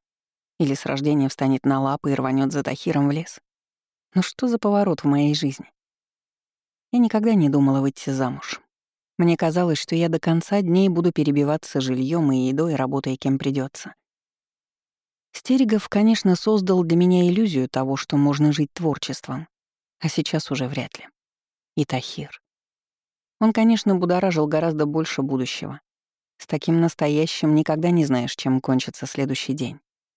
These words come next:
Я растерялась. "Привет". Я вздрогнула и повернула голову на голос.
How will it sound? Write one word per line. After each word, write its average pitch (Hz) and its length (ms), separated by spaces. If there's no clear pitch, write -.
Я 147 180
растерялась. - 680
"Привет". 160 500
Я 170 220
вздрогнула 156 520
и 143 60
повернула 156 520
голову 151 360
на 143 140
голос. 156 440